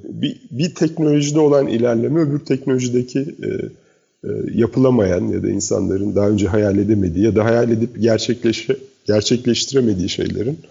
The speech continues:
yapılabilmesini sağlıyor. E, bu sayede bilim, teknoloji çok ilerledi.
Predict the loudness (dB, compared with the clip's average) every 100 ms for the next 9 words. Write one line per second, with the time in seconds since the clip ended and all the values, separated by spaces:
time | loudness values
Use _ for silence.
0 | -20 -20 -14 0 0 4 2 4 2 0
1 | -2 -4 -4 -2 -4 -6 -12 -14 _ _
2 | _ -16 -12 -8 -8 -10 -18 -14 -8 -2
3 | 2 2 4 2 2 2 0 -2 -4 -2
4 | -4 -2 -2 -2 0 2 2 2 2 -2